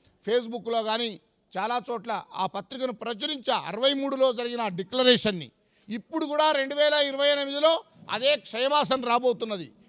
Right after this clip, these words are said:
కానీ ఇప్పుడున్న పరిస్థితులలో అంతటి నిర్ణయం చేయగలిగిన మహానుభావుడు ఉంటాడో, అలా సమన్వయం చేయగలిగేటువంటి ఆ సత్తా వాళ్ళల్లో ఉంటుందో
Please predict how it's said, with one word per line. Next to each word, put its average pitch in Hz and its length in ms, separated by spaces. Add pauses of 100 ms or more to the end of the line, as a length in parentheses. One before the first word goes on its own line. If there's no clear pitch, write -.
(160)
కానీ 220 480 (240)
ఇప్పుడున్న 269 540
పరిస్థితులలో 247 1000 (420)
అంతటి 226 420
నిర్ణయం 277 460
చేయగలిగిన 262 520
మహానుభావుడు 233 720
ఉంటాడో, 233 540 (880)
అలా 254 220
సమన్వయం 294 800
చేయగలిగేటువంటి 269 1040 (300)
ఆ 208 120
సత్తా 262 460
వాళ్ళల్లో 254 420
ఉంటుందో 247 680